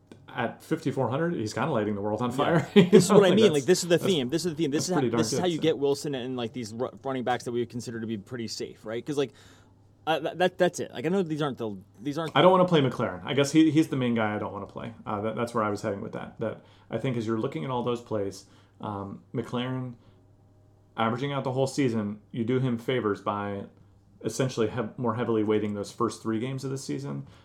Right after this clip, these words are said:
Speaker 1: uh, when he had his nine target game and his eight target game against Chicago and Dallas. Um, I think by and large, he's a seven,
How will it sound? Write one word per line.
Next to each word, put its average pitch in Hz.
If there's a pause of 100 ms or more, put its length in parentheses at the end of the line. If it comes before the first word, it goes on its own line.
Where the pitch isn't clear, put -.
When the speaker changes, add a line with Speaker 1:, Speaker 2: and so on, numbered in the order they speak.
(120)
Speaker 1:
uh, 104
when 104
he 110
had 101
his 101
nine 104
target 104
game 107
and 104
his 98
eight 117
target 110
game 113 (320)
against 107
Chicago 107
and 95
Dallas. 104 (320)
Um, 95 (580)
I 107
think - (180)
by 110
and 110
large, 113
he's 104
a 95 (400)
seven, 139